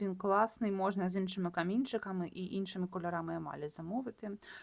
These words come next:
Цього разу нам, правда, не зробили те, що ми просили, але зазвичай все нормально. Дівчата, ось такий є вільний браслетик з гранатами, дев'ятнадцять сантиметрів, чотириста сорок п'ятий артикул.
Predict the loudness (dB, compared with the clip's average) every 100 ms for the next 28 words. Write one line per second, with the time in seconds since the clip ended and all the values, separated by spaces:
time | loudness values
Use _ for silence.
0 | -6 2 6 8 8 8 6 8 8 8
1 | 4 4 4 4 2 0 -2 -4 -2 -2
2 | 0 0 2 0 -2 -4 -6 -8 -6 -6
3 | -6 -8 -8 -8 -8 -8 -10 -14 _ _
4 | _ _ _ _ _ _ _ _ _ _
5 | _ _ _ _ -2 4 6 6 4 2
6 | 2 4 4 4 4 4 4 2 2 2
7 | 4 4 0 2 2 2 4 6 6 6
8 | 2 0 2 0 0 -2 -2 0 0 0
9 | 0 0 -2 -2 -2 -4 -8 -6 -4 -2
10 | 0 0 0 2 2 4 2 2 0 -12
11 | -10 -8